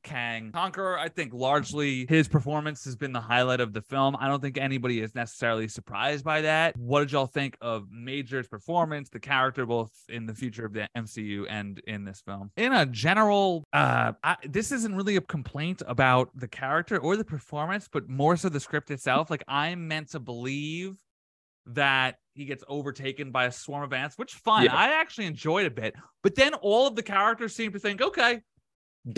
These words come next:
Speaker 1: problem solved.
Speaker 2: Yeah.
Speaker 1: Kang's gone." And then they're just like, and then he like, oh, he pops back up in the last
Speaker 2: Yeah,
Speaker 1: minute, and
Speaker 2: it
Speaker 1: he's
Speaker 2: doesn't
Speaker 1: like
Speaker 2: make
Speaker 1: struggling
Speaker 2: sense.
Speaker 1: to shoot the ones with Ant-Man. It's just so inconsistent and,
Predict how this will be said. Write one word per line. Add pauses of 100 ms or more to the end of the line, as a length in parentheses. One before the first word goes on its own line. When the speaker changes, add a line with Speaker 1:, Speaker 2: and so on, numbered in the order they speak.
Speaker 1:
problem
solved.
Speaker 2:
Yeah.
Speaker 1:
Kang's
gone." (240)
And
then
they're
just
like,
and
then
he
like,
oh,
he
pops
back
up
in
the
last
Speaker 2:
Yeah,
Speaker 1:
minute,
and
Speaker 2:
it
Speaker 1:
he's
Speaker 2:
doesn't
Speaker 1:
like
Speaker 2:
make
Speaker 1:
struggling
Speaker 2:
sense.
Speaker 1:
to
shoot
the
ones
with
Ant-Man.
It's
just (340)
so
inconsistent (160)
and,